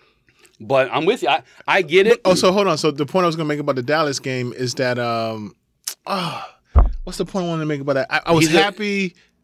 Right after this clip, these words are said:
Speaker 1: And
Speaker 2: I
Speaker 1: then also happy that extra, probably more happy that they
Speaker 2: Oh,
Speaker 1: lost than
Speaker 2: no,
Speaker 1: anything
Speaker 2: no, no.
Speaker 1: else.
Speaker 2: This was the point I was gonna make. Yeah, yeah. I, I root for Dallas.
Speaker 1: Yeah.
Speaker 2: Like, I grew up being a Dallas fan before I was a Dolphins fan.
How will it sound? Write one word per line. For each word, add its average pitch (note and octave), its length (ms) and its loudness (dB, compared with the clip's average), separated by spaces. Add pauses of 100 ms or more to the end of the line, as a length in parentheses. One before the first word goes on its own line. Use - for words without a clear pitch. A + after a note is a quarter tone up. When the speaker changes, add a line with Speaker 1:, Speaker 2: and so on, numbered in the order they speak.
Speaker 1:
And D3 140 0
Speaker 2:
I - 20 0
Speaker 1:
then D#3+ 160 4
also D3+ 400 2
happy C3 340 0
that B2 340 2
extra, D#3 280 0
probably F3+ 280 4
more E3 200 4
happy D3 300 2
that C3+ 200 2
they B2+ 40 4
Speaker 2:
Oh, G#3+ 120 8
Speaker 1:
lost C#3+ 280 4
than B2+ 100 -4
Speaker 2:
no, B2+ 60 0
Speaker 1:
anything E3+ 160 4
Speaker 2:
no, E3+ 60 4
no. C#3+ 80 2
Speaker 1:
else. B2 80 2
Speaker 2:
This F3 120 0
was F3 100 0
the D3 60 -10
point D3+ 180 -2
I - 20 0
was B2+ 120 0
gonna A#2+ 120 -4
make. A#2 260 -2
Yeah, D3+ 160 2
yeah. D#3 280 2 (260)
I, F#3+ 240 2
I G3 120 2
root G#3 220 2
for - 140 -4
Dallas. G#2+ 560 -6
Speaker 1:
Yeah. A#2 200 0
Speaker 2:
Like, D3 140 2
I E3 120 2
grew F#3+ 180 2
up E3+ 120 2
being D#3+ 180 0
a B2+ 60 0
Dallas D3 480 -2
fan D3 480 -2
before B2+ 240 -2
I C3+ 40 2
was B2+ 140 -2
a A#2+ 40 -2
Dolphins A#2 420 -4
fan. E2+ 300 -10